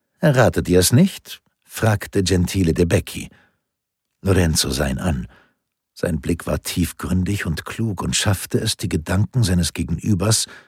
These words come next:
mit entwaffnender Leichtigkeit zu ergründen. Dann seufzte er.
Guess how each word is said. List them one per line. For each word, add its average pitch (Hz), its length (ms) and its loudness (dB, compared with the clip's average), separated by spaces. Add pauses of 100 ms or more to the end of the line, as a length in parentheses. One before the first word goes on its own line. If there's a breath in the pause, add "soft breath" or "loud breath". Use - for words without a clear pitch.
(260 loud breath)
mit - 160 0
entwaffnender 107 640 2
Leichtigkeit 87 800 0
zu - 200 -2
ergründen. - 600 -2 (760 soft breath)
Dann 78 240 0
seufzte - 560 0
er. - 260 -10